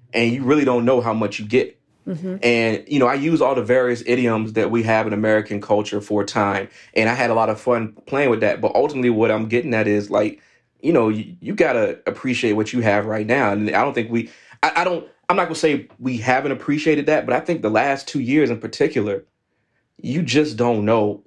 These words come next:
Speaker 1: what the next day is gonna bring. And so you need to tell your loved ones that you love 'em as much as you can. Enjoy the good days as much as you can. Try not to let the bad days linger too much. Um, and, and I, I was trying to touch on that in a way that wasn't super heavy,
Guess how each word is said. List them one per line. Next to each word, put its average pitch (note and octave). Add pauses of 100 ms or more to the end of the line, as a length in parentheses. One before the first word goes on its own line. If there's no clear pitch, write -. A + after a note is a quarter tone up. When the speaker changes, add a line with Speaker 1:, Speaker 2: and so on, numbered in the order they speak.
(140)
Speaker 1:
what -
the G#2+
next G#2+
day G#2+
is G#2
gonna G2+
bring. G2+ (240)
And G2
so A2+
you A2
need A#2+
to G#2
tell G#2+
your G#2
loved A2
ones A#2
that G#2
you G#2
love A2+
'em B2+
as G#2+
much G#2
as A2
you C3+
can. B2 (400)
Enjoy A#2
the A2+
good G#2+
days B2
as A2+
much A2+
as A2
you A2+
can. A#2+
Try A#2
not G#2+
to A2
let A2
the G#2+
bad A2
days A2
linger A#2+
too A#2+
much. A#2 (280)
Um, G#2
and, C#3+
and C#3
I, C3+ (120)
I C#3
was C3+
trying F#3
to B2
touch D#3
on A#2+
that A2 (300)
in C#3
a A2
way C3
that A#2
wasn't A#2
super A2+
heavy, F#2+